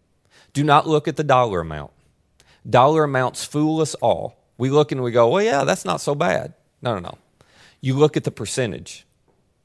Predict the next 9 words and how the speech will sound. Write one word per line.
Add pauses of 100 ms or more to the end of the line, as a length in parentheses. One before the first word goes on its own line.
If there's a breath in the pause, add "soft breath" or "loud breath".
(800 soft breath)
The
percentage
never
lies. (960)
Give
you
a
quick
example.